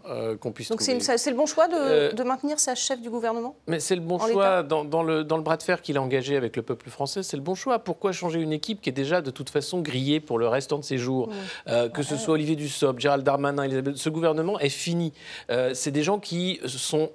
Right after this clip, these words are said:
Speaker 1: haïs en réalité par l'ensemble des Français. Donc il ne va pas mettre une nouvelle figure alors qu'il veut aller à l'affrontement,
Speaker 2: Mhm.
Speaker 1: euh, pour continuer. Donc tant qu'il y aura cet affrontement, tant qu'il y aura ce braquage,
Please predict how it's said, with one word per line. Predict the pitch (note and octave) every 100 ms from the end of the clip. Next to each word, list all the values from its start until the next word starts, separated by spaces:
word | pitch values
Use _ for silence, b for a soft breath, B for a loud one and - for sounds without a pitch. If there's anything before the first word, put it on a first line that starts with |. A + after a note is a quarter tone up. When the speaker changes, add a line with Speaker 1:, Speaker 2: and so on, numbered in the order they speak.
| -
Speaker 1:
haïs | D#3+ F3+ D#3 -
en | B2
réalité | B2+ B2+ B2 C#3 A#2
par | - G#2
l'ensemble | A#2+ - C3+ C3
des | C3
Français. | - C3+ C#3
Donc | C3 D#3 - B B -
il | C3
ne |
va | C#3+
pas | E3 D#3+
mettre | D3 C#3+ C#3
une | C3
nouvelle | D3+ D#3
figure | C#3+ D#3 D3 D#3 C#3
alors | B2+ B2+
qu'il | D3 C3
veut | C#3+
aller | C#3 C3+ B2+ - -
à | A#2
l'affrontement, | A2+ - G3 E4+ E4+ - -
Speaker 2:
Mhm. | A#3 G3+ A3 -
Speaker 1:
euh, | A2+ A2 G#2 -
pour | D#3+ G3+ C#3+ A2
continuer. | B2 - A3+ B3+
Donc | D3 B2 B B B -
tant | B3+
qu'il | -
y | F3
aura | D3+
cet | C#3 C3+
affrontement, | A2+ B2 A2+ B2+ B2
tant | D#3+ G#3
qu'il | E3+
y |
aura | C#3+ C3
ce | - A#2
braquage, | G#2+ A2+ - F3+ A#3